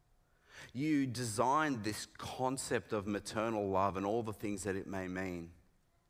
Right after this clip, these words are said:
You've designed this idea of being nurtured, being carried,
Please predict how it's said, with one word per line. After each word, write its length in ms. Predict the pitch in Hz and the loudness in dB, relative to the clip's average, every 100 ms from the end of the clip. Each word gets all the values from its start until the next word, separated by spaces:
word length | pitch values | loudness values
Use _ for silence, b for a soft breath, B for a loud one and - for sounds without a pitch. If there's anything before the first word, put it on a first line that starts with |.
| _ _ B B B | _ _ B B B
You've 200 | 147 127 | -2 -2
designed 640 | 135 110 120 143 147 135 110 | -2 0 0 2 2 2 0
this 180 | 113 | -2
idea 320 | 117 113 110 110 | 0 0 0 -2
of 100 | 95 | 0
being 280 | 107 101 | -2 0
nurtured, 640 | 104 113 120 - 110 92 82 | 0 0 -2 -4 -4 -4 -2
being 300 | 113 113 110 | -2 -2 -2
carried, 680 | - 107 110 110 98 87 | -4 2 4 4 2 0